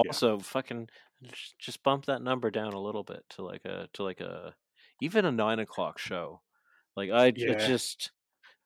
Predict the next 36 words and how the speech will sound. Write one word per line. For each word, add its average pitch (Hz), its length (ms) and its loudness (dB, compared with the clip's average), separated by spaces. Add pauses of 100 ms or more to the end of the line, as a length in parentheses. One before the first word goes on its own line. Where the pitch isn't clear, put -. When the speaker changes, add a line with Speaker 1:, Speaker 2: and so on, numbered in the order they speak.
(160)
Speaker 1:
I 175 60 12
Speaker 2:
put - 20 12
Speaker 1:
don't 208 80 12
Speaker 2:
on - 20 6
Speaker 1:
think 214 120 10
they 196 100 12
wanna 180 200 12
Speaker 2:
Saturday 196 200 2
at 196 120 -6
six. - 520 0 (320)
Speaker 1:
That's 240 220 12
what 220 100 12
I'm 208 140 12
Speaker 2:
Saturday - 0 -
Speaker 1:
saying. 131 200 8
Speaker 2:
at 123 40 8
six. - 560 4 (120)
Speaker 1:
Just 160 220 2
do 220 120 12
the 190 140 12
old 196 240 12
school 190 440 12 (640)
W 139 200 4
C 147 140 -4
W 139 180 12
on 110 80 6
T - 140 0
B 113 140 0
S - 300 4 (220)
time, 85 300 -6
Saturday 107 340 -2
at 101 100 -4
six. - 260 -6
Speaker 2:
Serenity 180 520 4
Now, 180 380 4
man. 156 360 -2